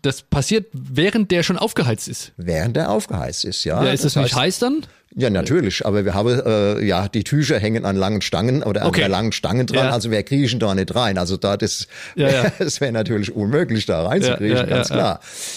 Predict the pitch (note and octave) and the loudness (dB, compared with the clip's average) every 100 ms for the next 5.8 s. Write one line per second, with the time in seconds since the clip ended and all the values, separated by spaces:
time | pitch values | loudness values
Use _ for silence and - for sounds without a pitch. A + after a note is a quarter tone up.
0 | - G#2+ G#2 G2+ E2+ G2 F#2 F#2 - G2 | -2 2 4 4 2 2 2 2 0 -2
1 | - - E2 - F#2+ - E2+ G2 G2 A#2+ | -2 -4 -4 -4 -6 -2 -2 2 2 2
2 | C#3+ B2+ A2 F#2 E2+ D#2+ A2 G2 - E2+ | 2 0 0 -2 -2 0 0 0 -2 -2
3 | E2+ E2+ F#2 G#2 B2 C#3+ C3+ - - - | 0 0 0 0 2 2 0 -2 -6 -2
4 | F#2+ G#2+ G2 G2+ G#2 - F#2+ G#2 G#2 G2 | -2 0 0 2 0 0 0 0 0 0
5 | F2 E2+ - F2+ D#2+ D#2+ D#2 C#2+ | -2 -4 -2 -2 0 -2 -2 -4